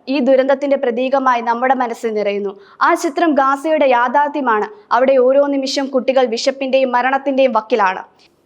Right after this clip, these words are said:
ഈ ഭീകരത കണ്ട് വേദനിക്കുക എന്നതിനപ്പുറം നമുക്ക് എന്ത് ചെയ്യാനാകും എന്ന ചോദ്യത്തിന് ഒരു കൂട്ടം ആക്ടിവിസ്റ്റുകൾ ഉത്തരവാകുകയാണ്.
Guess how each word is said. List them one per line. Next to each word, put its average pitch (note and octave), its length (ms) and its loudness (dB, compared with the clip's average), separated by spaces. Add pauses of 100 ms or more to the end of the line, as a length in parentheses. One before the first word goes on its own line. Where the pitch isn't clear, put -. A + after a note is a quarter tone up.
ഈ D#4+ 120 2
ഭീകരത E4 600 2
കണ്ട് B3 360 0 (260)
വേദനിക്കുക C#4+ 560 0
എന്നതിനപ്പുറം B3+ 680 0
നമുക്ക് C4 320 0
എന്ത് B3+ 180 0
ചെയ്യാനാകും A3+ 680 -2 (180)
എന്ന F4 200 4
ചോദ്യത്തിന് E4 600 0
ഒരു C4+ 160 2
കൂട്ടം D4+ 420 -2
ആക്ടിവിസ്റ്റുകൾ C4+ 680 -2
ഉത്തരവാകുകയാണ്. G#3 1000 -2